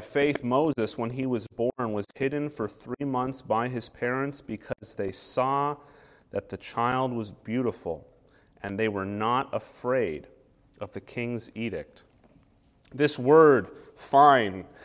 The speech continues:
could be translated good, it could be translated beautiful. It, it's a bit reminiscent of Genesis chapter one, where instead of a woman saying that she sees that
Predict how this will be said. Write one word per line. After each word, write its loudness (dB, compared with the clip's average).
could 0
be -2
translated -2
good, 4
it 0
could -2
be -2
translated -2
beautiful. 0
It, -4
it's -2
a 4
bit 2
reminiscent 2
of -6
Genesis -2
chapter -4
one, -2
where 0
instead 0
of -2
a -6
woman -2
saying -2
that 0
she -10
sees 0
that 4